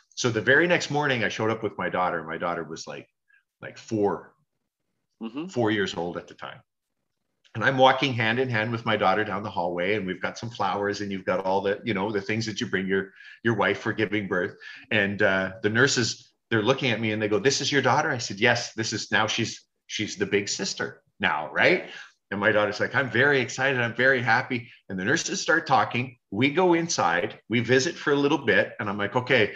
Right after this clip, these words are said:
Speaker 1: so I'm gonna take my daughter home and, uh, you know, and, and I'll come back. Like, Grandma and everybody's waiting, but I'll, I'll,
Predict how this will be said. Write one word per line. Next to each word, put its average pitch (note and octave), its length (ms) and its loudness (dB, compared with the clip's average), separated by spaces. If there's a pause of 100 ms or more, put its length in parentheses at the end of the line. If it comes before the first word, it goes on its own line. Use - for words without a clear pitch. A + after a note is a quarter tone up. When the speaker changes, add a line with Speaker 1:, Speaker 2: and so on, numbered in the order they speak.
(180)
Speaker 1:
so - 120 -2
I'm A#2 140 2
gonna C#3+ 180 4
take C#3 480 4 (120)
my A2+ 160 2
daughter A2+ 340 2
home A#2+ 500 -6 (240)
and, F#2 480 -2
uh, F#2 520 2
you A2+ 80 0
know, G2+ 220 2
and, G2 100 -4 (100)
and F#2+ 240 -2
I'll F#2+ 240 2
come G#2+ 220 -4
back. A#2 260 4 (160)
Like, E2 180 -10
Grandma G#2+ 460 2
and G2+ 80 2
everybody's G#2+ 480 0
waiting, F#2 400 -4
but F#2+ 100 -2
I'll, F#2 400 -2
I'll, G2 140 4